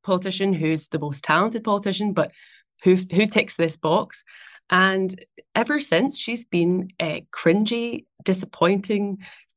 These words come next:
gaffe prone. I mean, she did that interview in June twenty twenty-one about why she hadn't visited the border, and she did another awkward cackle and, and said, "Well, I've not visited Europe,"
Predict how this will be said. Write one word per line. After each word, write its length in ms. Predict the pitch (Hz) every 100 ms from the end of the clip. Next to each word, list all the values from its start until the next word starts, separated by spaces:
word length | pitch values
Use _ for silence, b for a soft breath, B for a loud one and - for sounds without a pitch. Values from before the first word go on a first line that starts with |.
| _
gaffe 340 | 170 175 208 - -
prone. 460 | 185 185 202 208 - -
I 80 |
mean, 400 | 190 190 185 180 B B B B
she 220 | - 196
did 180 | 190 226
that 200 | 208 190
interview 680 | 170 185 196 185 180 175 170 -
in 300 | 160 156 156
June 420 | 175 180 185 185
twenty 340 | 185 160 160
twenty-one 760 | 156 151 147 147 170 165 170 170 _ _ _ _ _ _ _ -
about 320 | 175 170 180 b b b -
why 220 | 175 175
she 160 | 180
hadn't 300 | 175 175 180
visited 420 | 180 165 170 165 170
the 80 |
border, 580 | 143 165 170 170 165 165 b b b b
and 160 | 160 160
she 120 | 160
did 320 | 170 170 -
another 340 | 175 165 170 -
awkward 340 | 170 165 160
cackle 680 | - 165 160 160 160 160 156
and, 280 | 147 147 -
and 200 | 156 147
said, 580 | - 156 151 151 147 143 - _
"Well, 120 | 185
I've 120 | 147
not 200 | 175 165
visited 380 | 175 165 160 170
Europe," 400 | 175 262 247 -